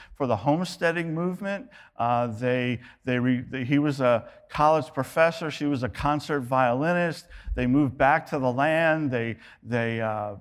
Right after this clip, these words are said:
took all the rocks off the fields and built their house out of them. They planted. They, they would have people come and stay with them to learn how to do this.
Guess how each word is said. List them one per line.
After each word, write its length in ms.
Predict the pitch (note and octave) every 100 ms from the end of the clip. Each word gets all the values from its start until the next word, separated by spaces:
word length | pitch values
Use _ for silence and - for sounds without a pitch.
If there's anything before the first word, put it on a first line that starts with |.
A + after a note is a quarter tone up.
| _ _ _
took 180 | D3+ C3+
all 180 | D3+
the 80 | D#3+
rocks 380 | C#3+ D3+ D#3+ -
off 180 | D3 C#3
the 80 | A#2
fields 460 | - D#3+ E3 C3
and 120 | B2+
built 200 | G#2+ D3
their 120 | D3 C3
house 400 | D3 C#3+ D3+ E3+
out 220 | D3 D3+
of 140 | D3
them. 320 | D3+ D3+ C#3+ C3+ -
They 120 | - A2+
planted. 840 | - D3+ D#3+ E3 D3+ D#3 D3+ C3+
They, 340 | B2 A#2+ A#2+ - - -
they 100 | B2
would 160 | A#2+ A#2+
have 400 | B2 A#2 A2 -
people 260 | E3+ D#3
come 320 | B2+ D#3 D3
and 80 | C3
stay 300 | A#2 - E3
with 140 | D#3+ D3+
them 180 | D#3
to 100 | C#3
learn 220 | A#2+ C3+ C#3
how 160 | C3+
to 80 | A2+
do 300 | A2 D3 D#3
this. 400 | D3+ C#3 - -